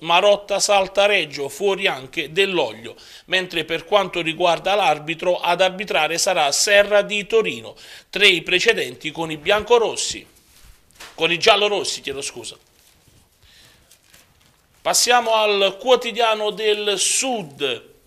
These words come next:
Lupi in emergenza, si ferma Zito, il laterale partenopeo è alle prese con un'acuta sciatalgia, anche qui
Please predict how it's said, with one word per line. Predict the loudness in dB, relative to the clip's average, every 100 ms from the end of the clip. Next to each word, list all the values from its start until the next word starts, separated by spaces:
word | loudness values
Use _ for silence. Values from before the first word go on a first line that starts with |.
| _ _ -20 _ _ _ _
Lupi | -2 -2 0 -2 -2 -2
in | -2 -2
emergenza, | 0 0 -2 0 2 2 -2 0 0 0
si | -2 -6
ferma | -4 0 0 -2 -4 -4 -6 -8
Zito, | -4 -4 -6 -2 -2 -2 -12 -20 -12
il | 0
laterale | 0 4 4 4 2
partenopeo | 2 2 0 -2 0 0 2 4
è |
alle | 2 0 -4
prese | -6 -6 -6
con | -6
un'acuta | -2 -2 -2 -8 -6
sciatalgia, | -2 4 4 6 4 2 -4 -4 -4
anche | -4 -6 -8
qui | -6 -8 -8 -12